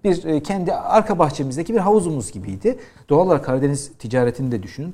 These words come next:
Bu sadece Osmanlı dönemi de değil. Selçuk, Anadolu Selçuklular döneminde, Büyük Selçuklular döneminde de biz, e, Karadeniz'de Kırım'a yönelik, e, stratejileri sürekli olarak canlı tuttuk. Sürekli Kırım'da var olduk. Yani Kırım'a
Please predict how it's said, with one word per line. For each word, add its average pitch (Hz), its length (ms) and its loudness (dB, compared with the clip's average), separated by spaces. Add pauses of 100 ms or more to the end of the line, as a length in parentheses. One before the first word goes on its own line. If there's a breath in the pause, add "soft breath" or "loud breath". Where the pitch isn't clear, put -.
Bu 156 480 -2
sadece 156 400 -8
Osmanlı 151 400 -10
dönemi 139 280 -6
de 269 100 -6
değil. 113 200 -4 (520)
Selçuk, 117 420 -6
Anadolu 196 260 0
Selçuklular 170 600 -6
döneminde, 104 480 -8
Büyük 175 180 -2
Selçuklular 202 520 -8
döneminde 139 380 -8
de 92 120 -12
biz, 135 200 -6 (480 soft breath)
e, 98 460 0 (100)
Karadeniz'de 135 760 0
Kırım'a 190 360 4
yönelik, 139 580 2 (340)
e, 101 280 -4 (720)
stratejileri 151 580 -2
sürekli 214 320 0
olarak 190 240 -2
canlı 143 260 -2
tuttuk. - 280 -18 (280)
Sürekli 180 360 -2
Kırım'da 165 380 0
var 160 160 8
olduk. 110 300 2 (520)
Yani 101 160 -10
Kırım'a 143 400 0